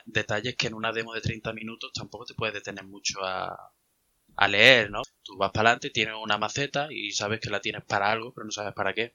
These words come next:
Incluso el tema de la pólvora también para hacer la munición. Esos detallitos, como toma de contacto está bien, pero no te deja profundizar bastante. Claro, es que hay que tener en cuenta que una demo, ¿no? Ya te digo que como toma de contacto está bien y que avanzar,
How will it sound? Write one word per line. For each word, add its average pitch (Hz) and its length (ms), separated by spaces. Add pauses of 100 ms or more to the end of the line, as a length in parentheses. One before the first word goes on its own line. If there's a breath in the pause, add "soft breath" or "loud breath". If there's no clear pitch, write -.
Incluso 117 320
el 104 80
tema 123 220
de 127 60
la 104 140
pólvora 123 400
también 110 300
para 107 160
hacer 107 160
la 104 100
munición. 104 540 (640 loud breath)
Esos 127 320
detallitos, 127 720 (520)
como 120 260
toma 156 240
de 165 60
contacto 147 460
está 127 260
bien, 135 400 (300)
pero 117 200
no 117 140
te 131 100
deja 127 220
profundizar 113 960
bastante. 113 1080
Claro, 117 240
es 95 60
que - 100
hay 113 60
que 117 40
tener 107 140
en 98 60
cuenta 110 160
que 104 80
una 98 100
demo, 110 180
¿no? 110 180
Ya 117 120
te - 80
digo 131 140
que 120 100
como 104 220
toma 113 180
de 127 60
contacto 120 400
está 110 180
bien 113 240
y 120 240
que - 100
avanzar, 107 640